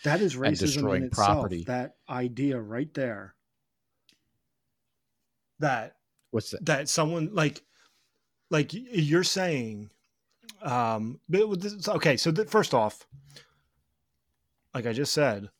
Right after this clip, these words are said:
Speaker 1: there's plenty of white people involved in this, more than enough white people involved in this. I don't even understand,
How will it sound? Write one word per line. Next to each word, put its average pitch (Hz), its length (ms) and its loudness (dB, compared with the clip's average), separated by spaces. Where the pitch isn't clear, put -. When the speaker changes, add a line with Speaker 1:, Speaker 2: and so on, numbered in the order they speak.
Speaker 1:
there's 151 220 0
plenty 147 400 -4
of 104 160 -2
white 101 180 -8
people 101 300 -10
involved 101 300 -8
in 104 60 -6
this, 113 260 -8
more 156 280 2
than 131 140 0
enough 107 360 -4
white 101 200 -8
people 98 320 -12
involved 95 380 -10
in 95 100 -10
this. 101 260 -8
I 147 120 2
don't 165 140 6
even 131 220 2
understand, 120 840 -2